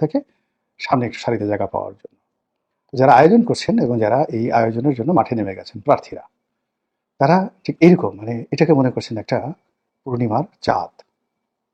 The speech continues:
একটা দুর্লভ বস্তু, এই যাকে বলা হয় ইলেকশনটিকে। ফলে কি হলো, আহ, এই ঘোষণার সাথে সাথেই যারা এমপি হবেন তারা ধরে নিয়েছেন, বিশেষ করে বড় বড়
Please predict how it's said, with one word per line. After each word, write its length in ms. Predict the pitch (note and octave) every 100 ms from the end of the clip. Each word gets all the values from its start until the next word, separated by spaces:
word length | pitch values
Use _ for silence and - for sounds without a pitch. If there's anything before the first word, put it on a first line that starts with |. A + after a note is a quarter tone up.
| _ _ _ _ _ -
একটা 120 | C3 A#2
দুর্লভ 260 | D3 C#3 G2+
বস্তু, 260 | G2+ - - _ - D3
এই 80 | E3+ - _ _ _ - -
যাকে 140 | G2+ G#2
বলা 120 | G2+ -
হয় 140 | - _ _ _ _ -
ইলেকশনটিকে। 540 | B2 A#2 G#2+ - - _ _ _ _ _ _ _ _ _ _ -
ফলে 180 | F3 G#3 G3
কি 60 | E3+
হলো, 140 | G3 D3
আহ, 640 | - _ - - - -
এই 80 | A2+ G#2+ - -
ঘোষণার 300 | B2 C3+ -
সাথে 160 | - A#2
সাথেই 240 | - - A2 - _ _ _ _ _ _ _ -
যারা 220 | A#2 G#2+ G#2 D#3
এমপি 160 | D#3+ C3
হবেন 220 | - F#2 D#3 - _ _ _ _ _ _ _
তারা 100 | F#3 E3
ধরে 120 | C#3+ C#3+
নিয়েছেন, 280 | A2+ G#2 G#2+ A2+
বিশেষ 180 | - A2+
করে 140 | A#2 A2 - A#2+
বড় 100 | A#2+
বড় 100 | A2